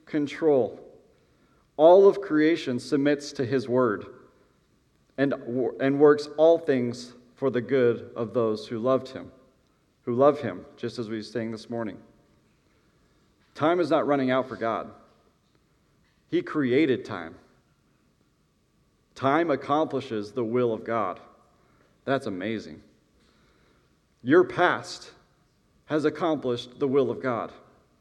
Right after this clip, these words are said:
And the will of God has made your past accomplished.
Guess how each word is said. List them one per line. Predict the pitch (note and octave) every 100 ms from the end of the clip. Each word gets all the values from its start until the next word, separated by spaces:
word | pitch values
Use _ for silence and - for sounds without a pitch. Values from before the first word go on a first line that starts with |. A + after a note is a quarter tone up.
| _ _ _ _ _ _ _ _ _ _
And | B2 E3
the |
will | D#3 E3+
of | D#3+ C3
God | D#3 D3
has | C#3 A#2+
made | A2+ D3+ C#3+
your | D#3
past | - D3 A2 - -
accomplished. | C3 - C#3 B2+ F#2+ D#2+ - -